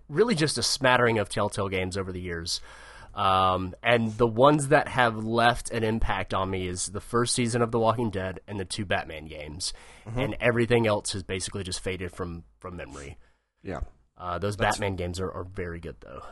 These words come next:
Speaker 2: They are. They're well acted, good story, uh, very interesting stories. I think
Speaker 1: Mm-hmm.
Speaker 2: they're, they're really well done.
Speaker 1: Good,
Speaker 2: But we're not
Speaker 1: unique
Speaker 2: here to
Speaker 1: take.
Speaker 2: talk about,
Speaker 1: Nope, nope.
Speaker 2: uh, not that, not that one, or Life is Strange,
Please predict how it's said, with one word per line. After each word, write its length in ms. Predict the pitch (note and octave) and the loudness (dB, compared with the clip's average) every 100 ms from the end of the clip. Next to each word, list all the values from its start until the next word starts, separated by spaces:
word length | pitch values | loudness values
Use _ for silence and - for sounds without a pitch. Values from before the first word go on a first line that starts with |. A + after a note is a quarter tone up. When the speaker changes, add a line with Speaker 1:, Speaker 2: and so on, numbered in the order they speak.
| - - - | -16 -18 -8
Speaker 2:
They 120 | B2+ | 0
are. 200 | E3 F#2+ | 2 2
They're 160 | G2 G2+ | 2 0
well 360 | F2 A2 A#2+ | 2 6 8
acted, 640 | G2+ B2 - D#3+ C#3 G2 - | 8 6 6 6 4 0 -8
good 180 | A#2+ A2 | -6 -4
story, 460 | - G#2+ A2+ C3 - | -2 2 2 0 0
uh, 40 | |
very 300 | F2+ A#2 C#3 | 4 4 4
interesting 360 | F#2+ - - F2+ | 2 -2 -4 -4
stories. 420 | - G2 A2+ A2+ | -2 0 2 2
I 60 | F#2 | 0
think 100 | A#2+ | -2
Speaker 1:
Mm-hmm. 80 | A2 G#2+ | 0 2
Speaker 2:
they're, 240 | G#2 G2 | 2 0
they're 180 | - G#2 | 0 2
really 180 | A2 G#2 | 6 6
well 140 | G#2 | 6
done. 220 | G2 G#2 - - - | 6 2 0 -8 -8
Speaker 1:
Good, 100 | C3 | 6
Speaker 2:
But 100 | C3+ | 10
we're 100 | E3 | 12
not 60 | F#3+ | 10
Speaker 1:
unique 80 | D#3+ | 10
Speaker 2:
here 100 | F3 | 10
to 60 | D#3+ | 12
Speaker 1:
take. 40 | |
Speaker 2:
talk 180 | F3 - | 10 8
about, 320 | C#3+ D3 C#3 | 10 12 12
Speaker 1:
Nope, 220 | C4 B3+ - - | 12 8 2 6
nope. 280 | C3 B2+ | 8 8
Speaker 2:
uh, 220 | - - A#2+ | 6 0 6
not 220 | C3+ C3+ | 6 8
that, 180 | C#3 C3+ | 8 10
not 180 | C#3+ | 8
that 160 | D3 B2+ | 10 10
one, 200 | C3+ C#3 | 8 8
or 200 | C3+ G#3+ | 12 12
Life 240 | F3 E3+ D3 | 12 10 8
is 80 | C3+ | 0
Strange, 480 | - G#2+ G#2+ - | 2 0 0 -4